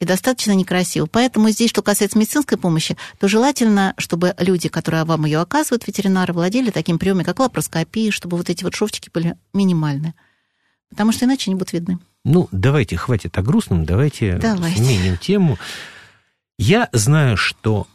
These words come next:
Speaker 2: многие владельцы, да практически все, о чем я говорю, кого я обманываю, владельцы домашних животных, не, неважно, кошек, собак, говорят, «Вот моя порода самая сообразительная», и приводят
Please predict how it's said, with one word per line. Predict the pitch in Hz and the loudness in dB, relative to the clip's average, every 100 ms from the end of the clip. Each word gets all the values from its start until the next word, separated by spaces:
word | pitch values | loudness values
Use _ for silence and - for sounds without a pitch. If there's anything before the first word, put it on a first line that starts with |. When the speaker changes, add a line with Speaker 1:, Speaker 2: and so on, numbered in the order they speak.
| _ | _
Speaker 2:
многие | 101 127 117 82 82 | 2 4 4 2 -2
владельцы, | 82 92 101 95 - | 0 2 2 0 -2
да | 95 123 | -2 0
практически | - - 165 - - 127 | 0 0 0 0 0 -2
все, | - - | -4 -6
о | - 90 | -10 -6
чем | - 107 | -2 -2
я | 82 | 0
говорю, | 87 80 | -2 0
кого | - 110 | 2 2
я | 113 107 | 2 2
обманываю, | 92 76 76 - - - - _ _ _ _ _ - | 0 -2 -6 -14 -18 -20 -20 _ _ _ _ _ -10
владельцы | 76 80 101 117 87 - | -6 0 2 4 2 2
домашних | 95 90 - 80 | 2 2 0 0
животных, | 80 127 220 151 - | 2 4 4 2 0
не, | 87 90 92 | 0 2 2
неважно, | 98 107 85 85 | 2 2 0 -2
кошек, | - 196 214 - 95 | 0 2 4 2 -2
собак, | - - 82 95 165 143 - - | -4 -2 0 2 2 0 -8 -10
говорят, | 92 98 104 95 - | -4 0 0 -2 -4
«Вот | 95 - - _ _ _ - | -10 -10 -18 _ _ _ -2
моя | 101 92 80 165 185 | 0 0 2 2 2
порода | 113 110 92 82 - - _ _ | 2 0 0 -4 -10 -16 _ _
самая | - - - 131 117 107 92 | -6 -2 2 4 4 4 2
сообразительная», | - 92 87 95 85 87 87 92 185 175 | 0 0 2 2 2 0 2 4 4 4
и | |
приводят | 175 - 175 247 254 277 - | 6 4 6 4 4 2 -2